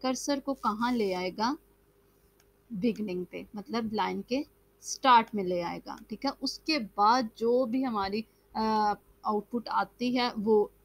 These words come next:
उसको प्रिंट करवा देगा। उसके बाद क्या लिखा हुआ है जी, वर्ड लिखा हुआ है, तो यहाँ पे क्या आ जाएगा, वर्ड आ जाएगा, ठीक है। अगर इसके बाद भी हम,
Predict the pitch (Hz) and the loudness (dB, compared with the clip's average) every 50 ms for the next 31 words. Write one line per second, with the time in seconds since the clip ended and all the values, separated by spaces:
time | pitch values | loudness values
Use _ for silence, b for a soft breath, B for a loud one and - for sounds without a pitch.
0 | _ _ - 226 - - - 226 233 - - 233 214 202 202 196 190 185 185 180 | _ _ -10 -10 -8 -4 -4 -4 -4 -4 -4 -4 -4 -4 -4 -4 -4 -4 -4 -4
1 | 190 190 202 214 220 - - - 240 226 240 233 - - 247 240 233 214 - - | -6 -6 -4 -4 -4 -4 -4 -4 -2 -2 -2 -2 -4 -4 -4 -4 -4 -4 -6 -4
2 | 226 220 214 214 226 214 208 240 208 185 190 196 214 226 226 247 226 214 208 - | -4 -4 -2 -2 -4 -4 -4 -4 -6 -4 -4 -2 0 0 0 -2 -2 -4 -6 -4
3 | 247 220 214 202 202 202 208 269 262 214 202 202 - - 220 214 196 202 185 190 | -4 -4 -4 -2 -2 -2 -2 -2 -4 -6 -8 -10 -10 -10 -10 -8 -6 -6 -6 -6
4 | 190 202 220 - 226 - - 190 180 185 180 185 190 185 185 190 214 226 269 - | -6 -8 -10 -12 -12 -8 -6 -4 -4 -4 -4 -4 -6 -8 -6 -6 -6 -8 -8 -10
5 | - - - - - - - - _ _ _ 196 190 - - 208 214 214 208 208 | -14 -18 -20 -20 -20 -20 -20 -20 _ _ _ -20 -20 -14 -6 -2 0 2 2 2
6 | 208 196 196 - - 190 190 180 175 170 - 175 87 - 156 - - - - _ | 0 -2 -4 -6 -6 -4 -4 -4 -6 -8 -14 -14 -14 -14 -14 -16 -18 -20 -20 _
7 | _ _ _ _ - 220 - - 302 359 - - - - _ _ _ b b b | _ _ _ _ -20 -18 -8 -8 -6 -6 -6 -10 -14 -20 _ _ _ b b b
8 | b b - 247 247 262 311 277 285 262 - - 339 277 220 226 220 226 226 233 | b b -4 0 2 2 2 2 0 -2 0 0 0 2 4 6 4 4 4 2
9 | 262 269 285 254 233 233 233 | 0 0 0 0 0 -2 -2